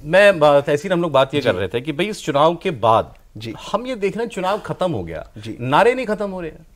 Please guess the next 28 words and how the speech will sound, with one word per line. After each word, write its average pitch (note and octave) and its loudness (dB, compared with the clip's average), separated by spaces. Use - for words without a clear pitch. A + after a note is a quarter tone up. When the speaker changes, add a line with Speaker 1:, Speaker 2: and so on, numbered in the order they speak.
Speaker 2:
क्यों A#2+ -10
नहीं A#2+ -12
चाहिए? A#2+ -18
Speaker 1:
वही G3 0
चल A3+ 2
रहा A3 4
है A3 4
अभी G#3 0
नारे, F#3 2
आज E3 4
राहुल E3 6
जी F3 -2
सब D#3 -6
भाई D3 -2
संविधान D3 0
बचाएंगे, C#3 -2
संविधान C3+ -6
बचाएंगे। B2+ -6
चुनाव A3 -8
खत्म A#3 -4
हो A3+ 0
गया, G#3+ 2
अब A#3 2
कौन B3+ 0
सा A#3+ -6
संविधान G3 -4
बचाना D3+ -6
है? D#3 -12